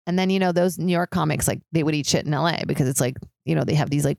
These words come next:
great jokes, but their energy's so low. People are like, "What's happening? Why are they being so real?" I also like being here because people don't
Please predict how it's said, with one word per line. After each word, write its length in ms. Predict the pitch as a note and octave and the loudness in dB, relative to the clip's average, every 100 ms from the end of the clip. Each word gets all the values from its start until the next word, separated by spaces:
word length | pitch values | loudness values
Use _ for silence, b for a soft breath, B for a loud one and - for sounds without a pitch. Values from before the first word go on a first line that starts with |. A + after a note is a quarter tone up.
| C#3+ | -4
great 240 | C#3 C#3+ | -2 0
jokes, 300 | C3+ C3 B2+ | 0 0 0
but 100 | - | -2
their 180 | D#3 - | -2 0
energy's 380 | E3 E3+ D3+ C#3 | 0 0 0 0
so 160 | - - | 0 0
low. 220 | - - | 0 0
People 280 | - - A#2+ | 0 0 0
are 60 | |
like, 180 | - - | -2 -2
"What's 140 | G4 | -2
happening? 400 | F#4+ F4+ - G#3 | 0 2 0 0
Why 160 | G#3+ A#3 | 0 2
are 40 | |
they 100 | C4+ | 2
being 180 | C4+ C4+ | 0 0
so 140 | D4 C4 | 0 2
real?" 400 | D4+ D#4 - - _ _ _ _ _ _ _ _ _ _ _ _ - - - | 0 -2 -4 -10 _ _ _ _ _ _ _ _ _ _ _ _ -20 -20 -4
I 40 | A3+ | -2
also 160 | C4 | 0
like 200 | B3 G#3+ | 0 -2
being 200 | F3 F3+ | -2 0
here 160 | F#3 F3+ | 0 0
because 480 | F3+ G3 F3+ F3 - B B B | 0 2 0 -2 -10 B B B
people 220 | - G3 B3 | -4 4 4
don't 240 | A3+ | 4